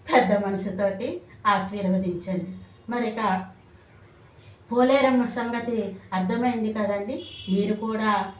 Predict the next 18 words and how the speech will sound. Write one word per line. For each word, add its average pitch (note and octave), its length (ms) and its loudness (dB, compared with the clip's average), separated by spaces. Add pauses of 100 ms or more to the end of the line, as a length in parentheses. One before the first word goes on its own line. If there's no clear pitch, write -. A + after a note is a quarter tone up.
(140)
ఈ G3 80 -4
పోలేరమ్మ G#3+ 640 0
యొక్క G#3 280 0
వ్రతాన్ని F#3+ 640 2 (360)
చేసుకుని F#3+ 360 -4
భక్తి D#4 680 -4
ప్రపత్తులు G#3+ 560 -2
ముఖ్యమండి. F#3+ 800 0 (320)
ఎంత F#3 200 0
చేశాం, G#3 600 -2 (280)
ఎంత F#3 220 4
ఆర్భాటంగా G#3 880 2
చేశాం G3 420 -4
అనేటువంటిది F#3+ 640 -4
కాదు, F#3 560 -2 (280)
ఎంత G3+ 280 -2
నిర్మలమైన G#3+ 680 2 (120)
మనసుతో, F#3+ 480 -6